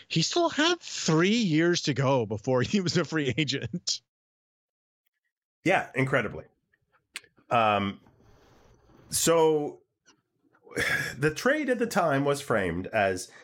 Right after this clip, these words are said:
Speaker 2: Fred McGriff, power hitting young first baseman, traded for, essentially, uh, like, if you were to break it down by a guy, traded for, um, well-known veteran R B I guy and homer hitter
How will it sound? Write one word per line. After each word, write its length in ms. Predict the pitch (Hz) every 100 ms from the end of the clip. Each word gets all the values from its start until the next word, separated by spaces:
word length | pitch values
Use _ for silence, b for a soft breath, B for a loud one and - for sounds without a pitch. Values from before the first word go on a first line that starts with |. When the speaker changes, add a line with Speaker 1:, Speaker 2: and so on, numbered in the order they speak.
| B B B B _
Speaker 2:
Fred 240 | - 202 202
McGriff, 500 | 175 113 110 - - _ _ _ _ _ _ -
power 340 | 143 160 156
hitting 480 | 160 147 135 135 135 - - - - -
young 520 | 110 123 139 139 131
first 360 | 131 127 113 -
baseman, 500 | 95 85 87 85 90 b b b b b b - - - - - - - -
traded 460 | - 175 185 180 139
for, 260 | 123 117
essentially, 600 | - - 247 208 120 87 90
uh, 140 | 123 123
like, 120 | 139
if 40 | 160
you 60 |
were 80 | 185
to 60 | 190
break 180 | 202
it 80 | 185
down 200 | 165 151
by 140 | 175 135
a 20 |
guy, 140 | 110 101
traded 420 | - 202 208 175
for, 400 | - 123 117 B B B 131 - -
um, 320 | 117 110 107 - - -
well-known 920 | - 113 143 196 202 190 165 156 151 143
veteran 440 | 123 151 156 143
R 240 | 127 135 139
B 180 | 131
I 220 | 123 127 123
guy 340 | 120 113 113
and 280 | 107 101 101
homer 320 | 139 139 131
hitter 500 | 123 113 107 107 -